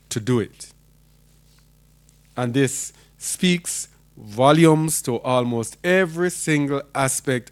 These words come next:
of our lives. Even with provision today, some people believe that they can do Yahuwah's work, and Yahuwah shows over and over again that he does not need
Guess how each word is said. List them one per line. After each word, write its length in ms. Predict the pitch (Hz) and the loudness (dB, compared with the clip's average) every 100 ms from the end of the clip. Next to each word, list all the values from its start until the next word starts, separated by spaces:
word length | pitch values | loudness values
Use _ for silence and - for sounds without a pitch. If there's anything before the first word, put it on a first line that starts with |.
| - | -6
of 260 | 127 110 _ 123 | -6 -6 _ -8
our 200 | 120 117 | -4 -2
lives. 560 | 117 107 95 - - _ _ _ _ _ _ _ _ _ _ | -2 -4 -8 -20 -20 _ _ _ _ _ _ _ _ _ _
Even 280 | 147 170 170 | 0 2 2
with 140 | 170 - | 0 0
provision 540 | 175 156 139 131 120 | -2 0 0 0 -2
today, 420 | 135 123 110 90 _ _ _ _ _ _ _ _ _ _ _ _ _ _ _ _ _ _ _ _ | -2 0 -2 -4 _ _ _ _ _ _ _ _ _ _ _ _ _ _ _ _ _ _ _ _
some 260 | - 147 143 | -2 0 0
people 280 | 165 147 143 | -2 -2 -2
believe 540 | 143 143 123 110 - _ _ - | 0 0 0 -4 -14 _ _ -10
that 200 | 127 131 | -8 -2
they 180 | 135 123 | -2 0
can 220 | 127 117 | -2 -2
do 180 | 123 120 | -2 -2
Yahuwah's 420 | 113 117 110 98 | -2 -2 -4 0
work, 360 | 131 202 - - _ _ _ _ _ _ _ _ _ _ _ _ - - - _ | 2 2 0 -20 _ _ _ _ _ _ _ _ _ _ _ _ -20 -20 -20 _
and 380 | 143 135 123 117 - - - - _ _ _ | 2 2 2 -2 -10 -12 -14 -14 _ _ _
Yahuwah 360 | 113 110 127 120 | -10 -6 -2 -2
shows 300 | 139 127 110 | 0 -2 -2
over 280 | 147 143 139 | -4 -2 0
and 100 | 139 | 0
over 220 | 135 123 | 2 2
again 340 | 117 156 202 180 | 2 2 2 2
that 160 | 139 | -2
he 100 | 131 | -2
does 220 | 127 120 | -2 -2
not 220 | 117 107 131 | -2 -6 -2
need 380 | 139 113 101 | 0 0 -2